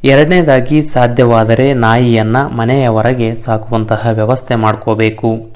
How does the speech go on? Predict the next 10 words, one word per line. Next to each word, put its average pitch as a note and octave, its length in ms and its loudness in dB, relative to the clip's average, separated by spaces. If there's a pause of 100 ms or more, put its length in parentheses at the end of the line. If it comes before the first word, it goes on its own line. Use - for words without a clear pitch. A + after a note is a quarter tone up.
(560)
ಮೂರನೇದಾಗಿ, D3 920 2
ಹೈಪೋಅಲರ್ಜೆನಿಕ್ A#2+ 1040 0
ತಳಿ A2+ 200 0
ಸಾಕಿದರೆ A#2+ 760 0
ಉತ್ತಮ. A2 580 -2 (680)
ನಾಲ್ಕನೆಯದಾಗಿ, C3+ 960 4
ಪ್ರತಿದಿನ B2+ 600 0 (260)
ಗ್ರೂಮಿಂಗ್, A#2 640 0
ಸ್ಪಾಂಜ್ A#2 460 -2
ಬಾತ್‌ಗಳನ್ನ A#2 580 0